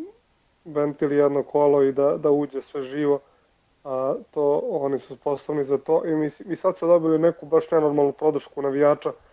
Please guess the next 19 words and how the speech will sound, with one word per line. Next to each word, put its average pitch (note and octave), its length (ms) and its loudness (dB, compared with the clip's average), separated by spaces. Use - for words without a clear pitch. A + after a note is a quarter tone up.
znaš D3 160 -6
šta, - 100 -4
izgubili D3+ 440 0
su C#3+ 160 -16
prvenstvo D3 460 0
od C3+ 80 -14
Lijetova D3+ 480 0
Sritasa D3+ 560 -6
i - 20 -4
onda C3 140 -6
su - 140 -20
ih B2 120 -16
izašli D3 360 -6
pred D3 160 -2
navijače, C#3 480 4
onda C#3 140 -2
su C#3+ 160 -4
oni C#3 140 0
podržali, C#3 580 0